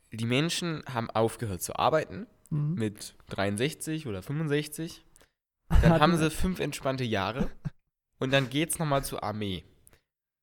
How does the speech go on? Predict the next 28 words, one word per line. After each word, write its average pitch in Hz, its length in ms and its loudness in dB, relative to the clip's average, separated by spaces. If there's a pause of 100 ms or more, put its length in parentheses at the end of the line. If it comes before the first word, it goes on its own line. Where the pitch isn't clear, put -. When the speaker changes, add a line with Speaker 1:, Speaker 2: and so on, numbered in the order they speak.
(160)
Speaker 1:
Und 117 140 -4
dort 117 180 0
kriegen 127 260 -2
sie 107 60 -4
eine 98 140 -6
Grundausbildung 185 880 -2 (400)
und 123 160 -2
müssen 120 240 -2
dienen. 104 380 -2 (800)
Speaker 2:
Ja. 147 240 -2 (1080)
Speaker 1:
So, 117 220 -2
die 117 280 0
unterschwellige 139 1200 0
Hoffnung 104 440 -2
bei 95 120 -2
dem 95 160 -6
Ganzen 92 340 -6
ist 107 140 -10
natürlich, 117 680 -6 (560)
dass 117 220 -2
das - 180 -2
die 110 140 -12
Gesundheit 120 840 -2 (300)
nicht 123 260 0
so 113 120 -2
s-, - 280 -6 (160)
toll 117 300 6
findet. 92 520 -8